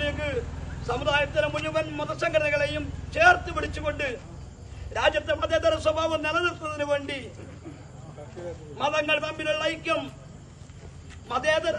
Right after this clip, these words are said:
സമൂഹത്തിന് വേണ്ടിയുള്ള ഐക്യം, ഈ രണ്ട് ഐക്യവും ഉണ്ടാക്കിക്കൊണ്ട് രാജ്യത്ത് പ്രവർത്തിക്കുന്ന മുഴുവൻ ആളുകളും ഇഷ്ടപ്പെടുന്ന ഒരു രാഷ്ട്രീയ പ്രസ്ഥാനമാണ്, പ്രസ്ഥാനമാണ് മുസ്ലിം ലീഗ്. ആ മുസ്ലിം ലീഗിനെ തകർക്കാനുള്ള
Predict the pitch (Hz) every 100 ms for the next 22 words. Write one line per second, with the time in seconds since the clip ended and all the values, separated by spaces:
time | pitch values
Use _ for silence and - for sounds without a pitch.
0 | - 330 339 285 330 311 311 302 294 285
1 | 294 285 294 320 339 339 311 302 311 294
2 | 294 285 285 285 294 285 254 - - -
3 | - - - 226 269 294 294 302 285 285
4 | 277 285 294 277 277 285 - - - 269
5 | 302 302 294 311 302 311 311 - 349 330
6 | 311 302 294 285 294 311 285 277 302 285
7 | 277 262 277 262 - 262 - 339 320 285
8 | 277 262 320 277 277 269 226 - - -
9 | - - 277 294 - - - - - -
10 | - - - 262 - - - -